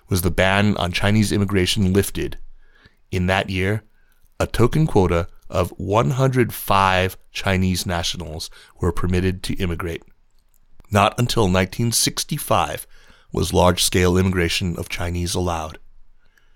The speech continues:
I commonly refer readers to important books and articles on the topics of these columns. This time, I refer with anticipation to a book not yet published.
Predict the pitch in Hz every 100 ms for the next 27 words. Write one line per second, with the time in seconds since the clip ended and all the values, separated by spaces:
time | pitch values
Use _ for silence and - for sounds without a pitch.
0 | - _ _ _ _ _ _ - 110 107
1 | 120 120 117 107 92 - 98 98 95 85
2 | 85 - 92 87 - - 95 - 104 -
3 | 95 - 98 - 92 90 92 90 - 98
4 | - - 92 95 87 - 95 98 107 -
5 | - - - - - - 104 - 110 117
6 | - - - - - 101 98 - 120 117
7 | 113 110 107 107 113 - 117 113 101 87
8 | - 90 104 - - 98 - 104 101 -
9 | 107 101 85 -